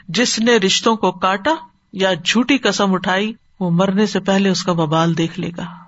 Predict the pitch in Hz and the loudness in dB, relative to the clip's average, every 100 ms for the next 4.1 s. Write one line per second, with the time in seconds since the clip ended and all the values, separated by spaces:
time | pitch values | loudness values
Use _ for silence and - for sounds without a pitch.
0 | - - - - - - 208 208 - 185 | -18 -14 -14 -14 -16 -18 -20 -20 -14 -14
1 | 185 185 190 196 196 208 208 190 170 170 | -10 -8 -8 -6 -8 -8 -6 -6 -6 -10
2 | 170 - - _ _ _ _ _ _ _ | -12 -16 -20 _ _ _ _ _ _ _
3 | 202 190 185 180 175 175 170 175 170 - | -8 -6 -4 -6 -4 -4 -4 -6 -8 -10
4 | - | -18